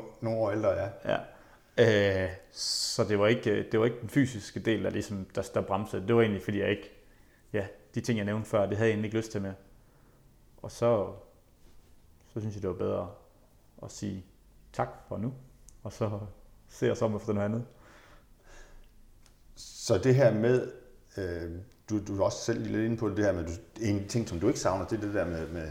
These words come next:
Speaker 1: med presset også, altså for, for at, at skulle præstere også, og for at være, være på holdet og alt det der,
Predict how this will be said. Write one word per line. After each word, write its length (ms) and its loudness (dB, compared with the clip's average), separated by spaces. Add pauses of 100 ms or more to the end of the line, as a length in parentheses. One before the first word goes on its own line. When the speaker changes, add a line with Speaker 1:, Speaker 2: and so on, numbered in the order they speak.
Speaker 1:
med 200 -8
presset 460 -4 (180)
også, 240 -6
altså 160 -6
for, 420 2
for 320 0 (360)
at, 60 -8
at 80 -8
skulle 320 -6
præstere 560 0
også, 340 -2
og 60 -4
for 200 0
at 60 -4
være, 240 -2 (640)
være 260 0
på 80 4
holdet 380 6
og 120 0
alt 160 -4
det 80 -6
der, 140 -2